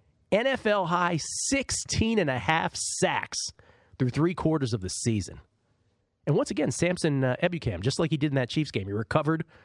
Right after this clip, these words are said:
one of Stafford's fumbles that, uh, Donald poked out of Stafford's hands. At the Detroit twenty-four, Gurley scored on a thirteen, thirteen-yard run, rather, three snaps later,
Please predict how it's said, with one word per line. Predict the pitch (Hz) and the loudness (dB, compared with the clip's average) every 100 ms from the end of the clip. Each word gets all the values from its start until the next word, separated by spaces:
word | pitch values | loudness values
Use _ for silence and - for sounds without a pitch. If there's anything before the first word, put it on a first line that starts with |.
| _ _ | _ _
one | - 139 160 | -2 0 2
of | 143 | 0
Stafford's | 151 135 147 - | 0 2 0 0
fumbles | 143 151 143 | 0 0 0
that, | 113 - | 0 2
uh, | 110 107 104 - _ 120 | 2 2 0 -2 _ -4
Donald | 117 131 127 - | 0 0 0 0
poked | 139 143 - - _ _ | -2 -2 -10 -20 _ _
out | 117 131 | 0 2
of | 131 120 | 2 0
Stafford's | 143 127 131 | 0 0 0
hands. | 123 143 175 - _ _ _ _ _ | 2 2 0 -6 _ _ _ _ _
At | 143 143 | 0 2
the | |
Detroit | 131 120 151 131 | 0 2 0 2
twenty-four, | 151 127 131 120 | 0 0 0 0
Gurley | 113 143 135 | 2 2 0
scored | - 127 107 | 0 0 0
on | 101 | -2
a | |
thirteen, | - 123 - 107 107 - - | 0 0 0 -2 -2 -6 0
thirteen-yard | 185 156 156 117 110 117 107 - | 0 2 0 2 2 2 0 0
run, | 123 120 | 0 0
rather, | 82 80 87 | -2 -4 -4
three | - 135 | -2 -2
snaps | 113 90 - | -2 -6 -4
later, | 98 90 | -4 -4